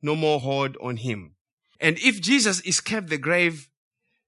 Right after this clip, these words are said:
then Joseph of Arimathea also had escaped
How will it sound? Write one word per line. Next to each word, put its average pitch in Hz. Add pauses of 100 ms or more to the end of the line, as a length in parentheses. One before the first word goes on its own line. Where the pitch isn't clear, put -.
(100)
then 180
Joseph 185
of 147
Arimathea 175
also 190
had 147
escaped 156